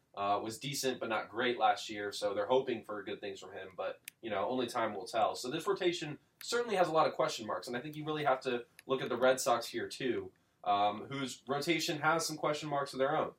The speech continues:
Obviously, Chris Sale, you know, is the guy here, and no one's really worried about him. He's gonna be just fine and is a,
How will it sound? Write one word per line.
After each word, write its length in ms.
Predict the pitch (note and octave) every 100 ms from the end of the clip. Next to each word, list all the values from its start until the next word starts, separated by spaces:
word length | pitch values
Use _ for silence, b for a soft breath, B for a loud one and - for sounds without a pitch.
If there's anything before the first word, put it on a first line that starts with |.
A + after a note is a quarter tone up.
| _ -
Obviously, 440 | C#3 D3 D#3+ D#3
Chris 260 | D3+ C#3+ -
Sale, 460 | C3 A2+ A2 G#2+ -
you 100 | G#2+
know, 220 | F#2+ G2
is 180 | A#2+ B2
the 100 | C3+
guy 300 | B2 A2 G#2
here, 340 | G2 G2 F#2+ - _ _ -
and 320 | G2 G2 F#2 - G2+
no 240 | G#2+ C#3+
one's 180 | D#3 C3
really 200 | C3+ B2
worried 240 | A#2 A#2
about 280 | A2 G#2+ G2+
him. 160 | G2+ G#2
He's 140 | G#2+
gonna 160 | B2+ A#2
be 100 | A2
just 220 | A#2 -
fine 260 | G#2+ G#2+
and 100 | G2+ G2
is 120 | G2
a, 140 | -